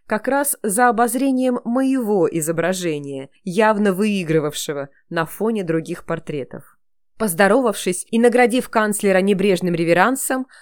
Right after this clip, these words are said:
слово в слово пересказала информацию, добытую Ли. Надеялась, что, узнав о кинжале, Фирц побежит арестовывать принца, а вместе с ним и де Вера. Но толстяк, подбоченившись, важно произнес:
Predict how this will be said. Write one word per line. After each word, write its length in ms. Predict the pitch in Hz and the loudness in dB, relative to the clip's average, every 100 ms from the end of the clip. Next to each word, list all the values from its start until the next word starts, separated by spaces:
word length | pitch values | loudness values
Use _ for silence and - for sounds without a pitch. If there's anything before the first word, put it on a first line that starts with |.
| _ | _
слово 440 | - 233 269 262 | -6 -2 0 0
в 60 | 233 | 0
слово 300 | 233 269 269 | 0 0 0
пересказала 560 | 247 220 - 214 240 202 | -2 -4 -4 -4 -2 -2
информацию, 720 | 196 185 190 233 - 240 226 | -2 -2 -2 -2 -2 -4 -4
добытую 600 | 175 156 202 202 208 202 | -2 -2 -2 -4 -6 -6
Ли. 340 | 165 135 139 _ _ _ _ _ - | -6 -10 -12 _ _ _ _ _ -8
Надеялась, 800 | 170 185 170 247 262 214 190 - - - | -2 -2 0 0 2 2 0 -8 -18 -16
что, 280 | - 208 | -2 2
узнав 420 | 196 202 190 208 190 | 2 2 2 0 -2
о 40 | |
кинжале, 680 | - 185 165 220 254 196 190 _ _ | -4 -6 -2 0 0 -2 -8 _ _
Фирц 420 | - 202 226 - | -4 -2 -2 -4
побежит 420 | 190 202 185 226 | -2 0 0 -2
арестовывать 680 | 214 226 - 277 311 254 262 | 0 -2 -2 0 2 0 -2
принца, 540 | 233 202 160 - 131 - _ | -2 -2 -2 -8 -10 -14 _
а 140 | - 156 | -10 -8
вместе 380 | 151 185 - 196 | -4 -4 -4 -10
с 120 | - | -4
ним 200 | 196 240 | -2 -2
и 160 | 214 | -4
де 160 | 185 196 | 0 0
Вера. 420 | 190 247 185 151 _ _ _ _ - | 2 0 -2 -6 _ _ _ _ -8
Но 220 | 190 185 | -6 -4
толстяк, 720 | 185 165 - - 185 220 - | -2 -2 -4 -2 -2 -2 -8
подбоченившись, 960 | - 175 175 - 170 185 226 - 220 - _ _ _ | -6 -2 -4 -4 -4 -4 -4 -6 -10 -10 _ _ _
важно 480 | 165 185 190 190 185 | -4 0 0 0 -4
произнес: 760 | 185 180 180 180 147 139 - | -2 -4 -4 -6 -6 -8 -10